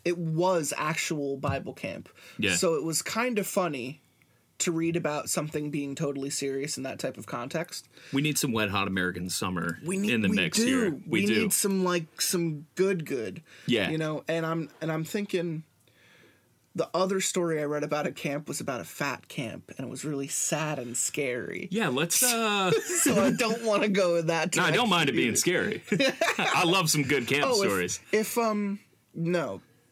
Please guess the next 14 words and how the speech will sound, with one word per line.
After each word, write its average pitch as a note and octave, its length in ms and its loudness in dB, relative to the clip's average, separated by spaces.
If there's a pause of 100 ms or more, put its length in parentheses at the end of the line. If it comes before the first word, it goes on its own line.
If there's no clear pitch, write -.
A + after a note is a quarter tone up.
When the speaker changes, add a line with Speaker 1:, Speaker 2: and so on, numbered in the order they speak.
Speaker 1:
W-, E3 260 -2
what F3+ 260 -4
source - 400 -2
is B2 140 -8
this A2+ 220 -6
from? - 520 -8
Where E3 240 -2
is, F3 180 -4
where E3 140 -2
did G3 120 -4
I C#4 80 0
grab A#2+ 460 -6
this G2 160 -8
story? - 600 -8